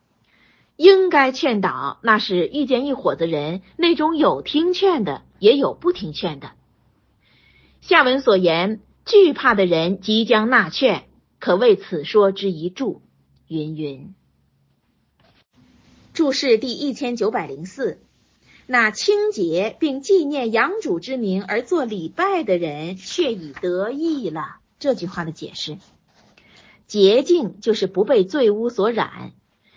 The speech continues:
纪念安拉的尊名，就是指开始礼拜时第一次塔克比尔，做礼拜就是指每日五十拜功说的。注释第一千九百零五，这却是记在前代的圣典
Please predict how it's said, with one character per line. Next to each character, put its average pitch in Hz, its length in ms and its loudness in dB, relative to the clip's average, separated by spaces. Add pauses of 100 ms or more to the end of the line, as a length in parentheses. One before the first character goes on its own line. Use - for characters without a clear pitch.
(140)
纪 370 220 4
念 262 180 2
安 247 240 0
拉 233 140 4
的 190 120 -2
尊 240 200 0
名， 170 420 -2 (100)
就 202 140 -2
是 202 100 -6
指 131 200 -12
开 214 240 -4
始 220 120 -10
礼 208 140 -4
拜 190 220 -6
时 160 200 -8
第 262 220 -6
一 320 80 0
次 208 220 -4
塔 - 160 -16
克 - 120 -20
比 180 180 2
尔， - 180 -6 (800)
做 403 200 6
礼 202 180 0
拜 214 420 -2
就 214 100 -6
是 202 140 -4
指 160 240 -6
每 170 260 0
日 202 240 -2
五 160 180 -10
十 180 200 -6
拜 190 240 -2
功 180 260 0
说 147 260 -8
的。 131 200 -16 (1600)
注 311 220 2
释 262 320 0
第 247 220 -6
一 285 260 -2
千 254 300 -4
九 233 180 0
百 190 160 -2
零 160 260 -6
五， 160 520 -8 (880)
这 285 440 4
却 247 220 -4
是 214 140 0
记 247 180 -6
在 185 220 0
前 240 340 -2
代 392 180 2
的 208 120 -4
圣 254 260 -4
典 147 440 -4